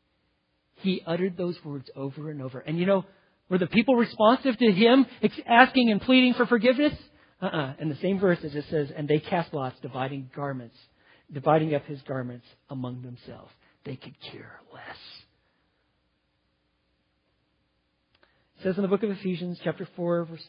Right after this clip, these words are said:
thirty-one and thirty-two, it says, "Let all bitterness, and wrath, and anger, and clamor, and slander be put away from you, along with all malice, and be kind to one another, tenderhearted,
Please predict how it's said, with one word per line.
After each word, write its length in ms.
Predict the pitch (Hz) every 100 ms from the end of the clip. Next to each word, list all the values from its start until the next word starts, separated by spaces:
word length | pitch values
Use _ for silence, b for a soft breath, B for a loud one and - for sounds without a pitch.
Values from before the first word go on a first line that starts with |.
| -
thirty-one 380 | 147 160 143 147
and 100 | 139
thirty-two, 460 | 135 147 - 131
it 80 | 120 -
says, 100 | 143
"Let 120 | 156 160
all 180 | 170
bitterness, 500 | 143 185 190 208 226 220 - _ _ _ _ _ _ 127
and 100 | 143
wrath, 360 | 165 208 202
and 100 | 165
anger, 380 | 175 208 214 220
and 120 | 180
clamor, 360 | - 208 214 214
and 100 | 175
slander 260 | 202 214 220
be 140 | 190
put 160 | 175 220
away 200 | 196 202
from 140 | 208
you, 140 | 202 180
along 300 | 160 180 233
with 100 | 240
all 120 | 233
malice, 380 | 175 139 135 135 _ b b b b b -
and 120 | 143
be 120 | 143
kind 340 | - 175 170 160
to 140 | 147
one 180 | 127 127
another, 380 | 120 110 107 _ _ _ _ _ _
tenderhearted, 580 | - 175 135 120 113